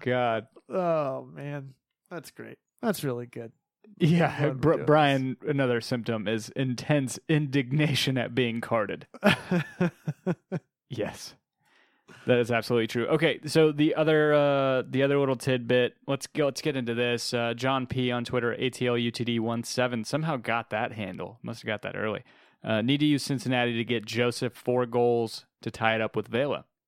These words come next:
Speaker 2: I think he gets at least a brace.
Speaker 1: Uh, at this point, <sighs> uh, I, the way that we played against Columbus, I don't think anything's guaranteed.
Speaker 2: You don't
Speaker 1: I
Speaker 2: think this team's gonna play with a chip on their shoulder coming out of that game?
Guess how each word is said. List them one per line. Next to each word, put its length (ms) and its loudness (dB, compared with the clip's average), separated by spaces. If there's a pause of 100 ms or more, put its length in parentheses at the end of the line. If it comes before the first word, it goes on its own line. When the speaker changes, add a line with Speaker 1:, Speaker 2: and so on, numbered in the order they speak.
(240)
Speaker 2:
I 140 2
think 160 -4
he 100 -2
gets 200 -4
at 140 -8
least 220 -8
a 60 -6
brace. 460 -8 (2000)
Speaker 1:
Uh, 120 -12 (240)
at 240 -4
this 160 2
point, 360 0
<sighs> 60 -12
uh, 220 0 (280)
I, 80 4
the 200 0
way 120 6
that 100 6
we 120 6
played 220 2
against 400 -2 (500)
Columbus, 640 0 (100)
I 120 0
don't 140 0
think 140 0
anything's 320 0
guaranteed. 640 -2
Speaker 2:
You 160 -8 (340)
don't 140 6
Speaker 1:
I 40 2
Speaker 2:
think 160 0
this 140 -4
team's 220 -2
gonna 160 -4
play 160 -2
with 140 0
a 180 -4
chip 260 -4
on 80 -2
their 140 -2
shoulder 340 -2
coming 220 -6
out 140 -6
of 80 -4
that 100 -6
game? 380 -8